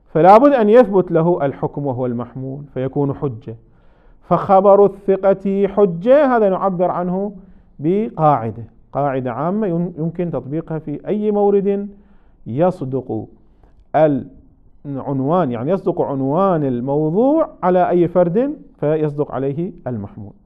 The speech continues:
هذه القاعدة، القاعدة عبارة عن الضابطة الكلية كما قلنا، أو عبارة عن القانون الكلي، عبارة عن الحكم الكلي. حينما نقول: "خبر الثقة حجة"، هذا يعطينا قانونا كليا يمكن أن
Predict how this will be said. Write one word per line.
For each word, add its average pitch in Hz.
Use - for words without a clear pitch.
هذه 262
القاعدة، 147
القاعدة 220
عبارة 160
عن 160
الضابطة 165
الكلية 240
كما 240
قلنا، 247
أو 202
عبارة 165
عن 175
القانون 151
الكلي، 139
عبارة 165
عن 143
الحكم 180
الكلي. 113
حينما 131
نقول: 131
"خبر 135
الثقة 139
حجة"، 165
هذا 277
يعطينا 240
قانونا 196
كليا 180
يمكن 220
أن 196